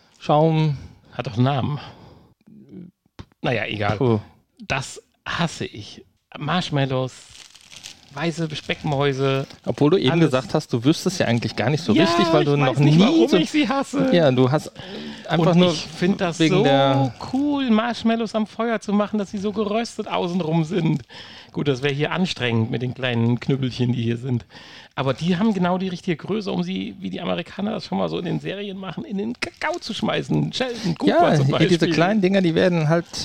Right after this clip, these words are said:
Speaker 1: häufig als Topping genutzt.
Speaker 2: Young Sheldon kriegt
Speaker 1: Äh,
Speaker 2: die Dinger
Speaker 1: auch,
Speaker 2: immer.
Speaker 1: auch übers Eis oder so kannst du die ja machen.
Speaker 2: Ja.
Speaker 1: In Kakao, klar.
Speaker 2: Insofern stelle ich mich jetzt der Sache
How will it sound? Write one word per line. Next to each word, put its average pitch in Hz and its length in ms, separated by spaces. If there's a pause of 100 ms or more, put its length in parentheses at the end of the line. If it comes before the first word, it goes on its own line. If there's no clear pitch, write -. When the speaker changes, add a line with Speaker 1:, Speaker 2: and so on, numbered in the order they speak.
Speaker 1:
häufig 156 420
als - 160
Topping 208 420
genutzt. 202 380
Speaker 2:
Young 208 220
Sheldon 202 420
kriegt 165 240
Speaker 1:
Äh, 151 100
Speaker 2:
die 233 80
Dinger 185 260
Speaker 1:
auch, 190 40
Speaker 2:
immer. 175 240
Speaker 1:
auch 165 160
übers 135 320
Eis 151 340
oder 139 200
so 135 280
kannst 135 240
du 139 40
die 127 60
ja 123 120
machen. 127 260
Speaker 2:
Ja. 156 200
Speaker 1:
In 120 180
Kakao, 127 580 (480)
klar. 139 340 (420)
Speaker 2:
Insofern 175 420
stelle 151 280
ich 123 120
mich 120 140
jetzt - 200
der 127 100
Sache 151 320